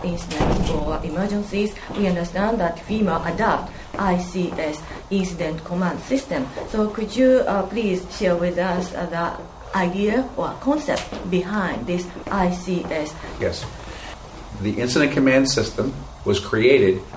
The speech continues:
Speaker 2: by the California Fire Service to help them better prepare for large-scale forest fires.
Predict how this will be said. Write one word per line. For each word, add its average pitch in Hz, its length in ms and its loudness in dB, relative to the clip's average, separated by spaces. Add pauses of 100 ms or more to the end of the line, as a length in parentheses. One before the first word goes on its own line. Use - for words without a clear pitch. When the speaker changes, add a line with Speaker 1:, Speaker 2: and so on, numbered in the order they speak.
(100)
Speaker 2:
by 92 540 8
the 92 60 -4
California 123 760 4
Fire 113 340 8
Service - 540 -4 (800)
to 127 100 4
help 139 280 6
them 120 220 8
better 120 260 8
prepare 120 420 6
for 98 300 4
large-scale 107 1000 6
forest 107 480 6
fires. - 560 -2